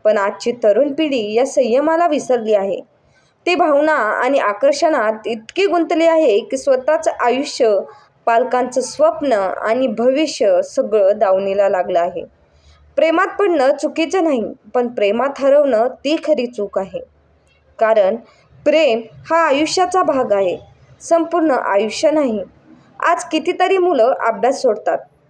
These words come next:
करिअरकडे दुर्लक्ष करतात फक्त एका क्षणिक भावनेसाठी. आणि काही दिवसांनी जेव्हा ती व्यक्ती निघून जाते, तेव्हा तेच लोक आयुष्य संपवायच्या विचारात पडतात.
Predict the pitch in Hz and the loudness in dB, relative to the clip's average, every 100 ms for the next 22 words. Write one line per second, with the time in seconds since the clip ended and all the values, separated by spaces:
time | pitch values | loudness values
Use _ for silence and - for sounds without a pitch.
0 | _ _ 226 220 233 269 269 269 226 220 | _ _ -2 2 4 2 4 2 2 0
1 | 214 220 226 247 330 302 311 311 202 214 | 0 0 0 -2 -2 0 -2 0 -2 -2
2 | - 294 285 - 220 - 226 262 269 - | -2 -2 -2 0 2 2 0 0 -2 -2
3 | 254 233 254 220 214 190 180 185 170 160 | -2 0 0 -2 -2 -2 -2 -2 -6 -8
4 | - _ _ _ _ _ _ _ _ _ | -18 _ _ _ _ _ _ _ _ _
5 | - 262 294 247 226 233 277 294 262 262 | -2 0 0 -2 -4 -4 -2 0 0 -2
6 | 240 302 294 196 180 175 202 233 269 269 | 0 -2 0 -2 -4 -6 -4 -2 -2 -2
7 | 294 269 - 311 285 208 240 277 262 - | -4 -6 -4 -2 0 0 -2 -2 -2 -2
8 | 160 170 _ _ _ _ _ 262 233 240 | -6 -10 _ _ _ _ _ 0 0 0
9 | 269 359 427 330 240 196 - - - 240 | 0 0 0 0 0 -2 -6 -4 0 0
10 | 311 320 392 - 269 - 208 202 294 269 | 0 -4 -6 -4 -4 -2 -2 0 -2 -4
11 | 247 190 180 175 190 180 175 | -2 -2 -2 -4 -6 -6 -8